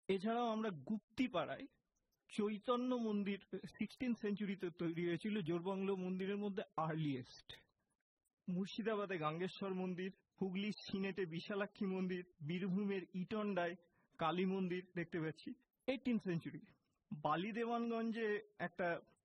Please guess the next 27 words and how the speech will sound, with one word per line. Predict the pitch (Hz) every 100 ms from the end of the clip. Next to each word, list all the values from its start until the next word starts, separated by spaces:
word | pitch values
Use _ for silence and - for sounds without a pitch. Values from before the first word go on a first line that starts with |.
| -
অদ্ভুত | 160 156 208
মন্দির | 208 196 180 175
দেখতে | 175 185
পাচ্ছি, | 165 156 220 262 - -
সেটা | 185 175
হচ্ছে | 202 190
জোড় | 139 196 247
বাংলা, | 226 180 139 170 285 - _ _ -
কিন্তু | 175 180 185
তার | 170 180
সঙ্গে | - 240 214 175 269 - _ -
একটা | 170 185 -
ফিউশন | 220 208 190
আছে। | 151 208 269 _ _ -
ওপরে | 185 214 277 254
নবরত্ন | 196 180 220 262 233 220 208
মন্দির, | 170 147 131 - - - _ 220
ওটা | 233 233
নাইনটিন | 175 165 160 127
সেঞ্চুরি। | 147 135 - 156 - _ _ -
আর | 147 143 143 - _ _
এছাড়া | 214 208 233 226 233 190
নদিয়ার | 185 190 185 196 180 -
পালপাড়াতে | 160 165 160 165 156 170 160 151 -
চারচালা | 170 147 - 156
মন্দির, | 156 151 147 151 147 _ _ -
ঘুড়িসার | - 185 214 - 214